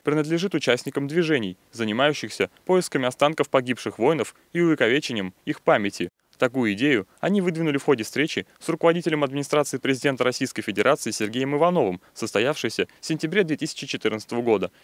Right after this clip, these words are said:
Иванов поддержал это предложение. Основанием для установления памятной даты именно в этот день стало то, что третьего декабря тысяча девятьсот шестьдесят шестого года, в знаменовании двадцатипятилетней годовщины разгрома немецких войск под Москвой, прах неизвестного солдата был перенесен из братской могилы,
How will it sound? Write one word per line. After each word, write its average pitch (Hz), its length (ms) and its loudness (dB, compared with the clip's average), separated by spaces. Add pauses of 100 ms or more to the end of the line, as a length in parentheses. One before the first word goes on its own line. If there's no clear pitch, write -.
(180)
Иванов 139 340 2
поддержал 160 480 2
это 107 140 -2
предложение. 107 640 0 (260)
Основанием 170 540 2
для 147 120 2
установления 147 500 2
памятной 123 400 2
даты 120 260 2
именно 110 220 -2
в 107 40 2
этот 101 200 -2
день 127 240 0 (180)
стало 113 320 2
то, 147 240 4 (180)
что - 200 -2
третьего 180 320 2
декабря 147 360 4
тысяча 156 360 -6
девятьсот 131 340 -2
шестьдесят 117 380 -2
шестого 104 340 0
года, 120 300 2 (200)
в 113 80 -8
знаменовании 135 540 2
двадцатипятилетней 143 800 -2
годовщины 117 480 0
разгрома 117 380 0
немецких 113 440 -4
войск 127 220 -2
под 104 100 -4
Москвой, 113 480 -2 (140)
прах 196 240 0
неизвестного 131 500 -2
солдата 104 500 2 (200)
был 190 160 2
перенесен 147 480 -2
из 113 80 -6
братской 117 360 0
могилы, 135 420 0